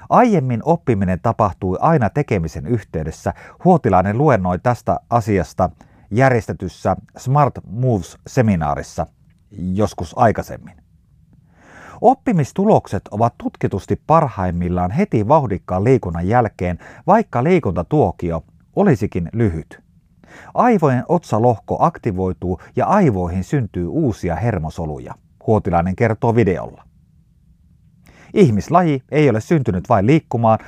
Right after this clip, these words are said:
vaan myös tanssimaan", väitti vuosikymmenen takainen tutkimus. Tää, äh, tarina jatkuu ja tämä Helsingin Sanomien mainio artikkeli jatkuu ja jatkuu, ja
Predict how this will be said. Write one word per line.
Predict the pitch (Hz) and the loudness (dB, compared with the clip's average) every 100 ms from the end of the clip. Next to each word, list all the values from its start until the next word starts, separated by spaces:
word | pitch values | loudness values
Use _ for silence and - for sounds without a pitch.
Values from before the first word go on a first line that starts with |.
| - - | -6 0
vaan | 160 101 | 2 2
myös | 104 - | -2 0
tanssimaan", | 220 214 - 101 87 85 - - | 0 0 -2 -2 0 0 -4 -4
väitti | 110 107 120 | -2 0 0
vuosikymmenen | 139 156 113 - 78 78 76 | 2 2 0 -4 -6 -6 -6
takainen | 80 82 82 80 | -6 -4 -4 -4
tutkimus. | 98 - 85 - - - _ _ _ _ _ _ - - - | -6 -6 -10 -12 -18 -20 _ _ _ _ _ _ -20 -20 -2
Tää, | 131 127 | 4 4
äh, | 110 - 64 62 71 - 82 - | 4 -2 -12 -16 -16 -16 -16 -6
tarina | - 139 131 110 | 2 4 4 2
jatkuu | 107 123 - 104 98 | 2 2 -2 -4 0
ja | 92 90 | 0 -2
tämä | 98 95 95 85 - - - _ 139 | -2 2 2 0 -6 -20 -20 _ 2
Helsingin | 139 123 98 | 2 2 0
Sanomien | 120 107 95 92 | 2 2 2 2
mainio | 104 113 98 90 80 _ | 4 4 2 -2 -4 _
artikkeli | 98 123 - 101 90 90 | 0 0 0 -4 -4 0
jatkuu | 110 123 - 90 | 0 0 -4 -2
ja | 87 | 2
jatkuu, | 117 - - 92 | 0 -2 -6 0
ja | 87 | 0